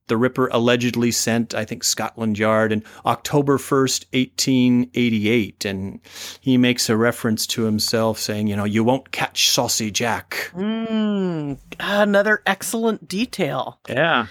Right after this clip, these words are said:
Speaker 2: These
Speaker 1: You
Speaker 2: guys
Speaker 1: see?
Speaker 2: are good. These guys are
Speaker 1: Folks,
Speaker 2: so good.
Speaker 1: yeah.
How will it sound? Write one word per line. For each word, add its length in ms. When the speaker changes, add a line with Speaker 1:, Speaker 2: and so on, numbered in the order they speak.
Speaker 2:
These 140
Speaker 1:
You 140
Speaker 2:
guys 120
Speaker 1:
see? 260
Speaker 2:
are 260
good. 480
These 180
guys 100
are 40
Speaker 1:
Folks, 300
Speaker 2:
so 140
good. 100
Speaker 1:
yeah. 240